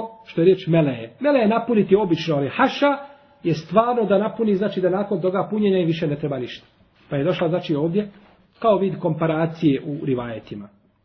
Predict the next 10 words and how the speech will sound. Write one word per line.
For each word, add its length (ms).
O, 300
govorili 380
smo 220
o 260
Abdullah 320
ibn 120
Mas'udu 520
u 120
prethodnim 420
poglavljima. 640